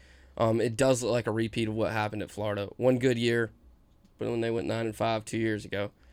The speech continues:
and just kinda downhill from there and very mediocre. Um, and it's frustrating as, as, um, to watch for fans, and I know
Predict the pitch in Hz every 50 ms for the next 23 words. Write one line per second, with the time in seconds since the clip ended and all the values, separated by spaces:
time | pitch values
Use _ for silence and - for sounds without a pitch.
0 | - - - - _ - - 107 107 107 104 104 104 104 110 110 - - 120 113
1 | 104 107 113 107 107 107 107 107 104 104 - 101 104 110 110 110 110 107 107 92
2 | 104 101 104 107 107 107 104 101 104 101 98 104 107 117 135 139 - 147 143 131
3 | - _ _ - - - - - - _ _ - - 107 101 101 98 98 98 98
4 | - - - - - 117 113 110 104 - - 226 233 - - - 101 87 - -
5 | - _ _ - - - - 117 113 107 - - - - - - 113 110 107 -
6 | - - _ _ _ _ _ _ - - - 113 110 104 104 98 95 - - -
7 | - - - - _ _ _ - 117 107 110 120 151 202 208 - - 110 101 -
8 | - 127 151 160 160 151 - - - - 110 107 104 104 98 85 - - _ -
9 | 101 107 120 127 127 127 127 135 160 196 185 151 135 131